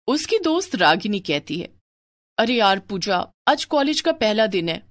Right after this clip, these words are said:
और हम सबकी दोस्ती का भी पहला दिन है, सेलिब्रेशन तो बनता है। चल कैंटीन चलकर कुछ खाते हैं।" "ठीक है, चलो सब।" कैंटीन जाकर वे सभी देखती हैं कि कैंटीन बंद हो रही थी। "अरे भैया, हमें कुछ खिला दो,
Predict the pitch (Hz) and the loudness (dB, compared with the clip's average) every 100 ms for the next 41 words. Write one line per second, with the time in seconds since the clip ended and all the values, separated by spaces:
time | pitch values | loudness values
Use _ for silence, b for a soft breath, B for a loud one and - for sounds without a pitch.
0 | _ - 269 269 269 294 - 220 392 220 | _ -2 0 0 0 -2 -2 0 0 -2
1 | 294 269 285 302 285 254 233 233 220 220 | -4 0 0 0 0 2 2 0 -2 -4
2 | _ _ _ - 339 233 196 214 226 220 | _ _ _ -2 0 2 0 0 2 0
3 | 180 185 175 156 160 160 _ _ - 330 | 0 -2 -2 -4 -4 -6 _ _ -4 0
4 | 339 285 226 262 277 294 262 285 269 - | 0 2 0 0 0 0 -2 -2 -4 -6
5 | 190 165 202 175 - _ _ - 440 480 | -6 -6 -4 -8 -10 _ _ -2 -2 0
6 | 226 247 _ - 196 180 262 403 392 _ | -2 -4 _ -2 0 2 0 -2 -4 _
7 | _ _ - 277 285 339 403 392 370 359 | _ _ 2 2 4 0 2 0 0 0
8 | 285 277 302 302 208 165 165 247 247 240 | -2 -2 0 0 0 -2 0 -2 -2 -2
9 | 247 175 151 160 165 156 156 151 151 151 | -2 0 0 0 -4 -2 -4 -4 -4 -4
10 | 151 - _ _ _ _ - 208 214 220 | -6 -12 _ _ _ _ 0 2 2 0
11 | 247 208 214 247 254 277 294 - 311 247 | 0 2 2 4 2 0 0 0 2 4
12 | 247 269 285 | 4 2 -4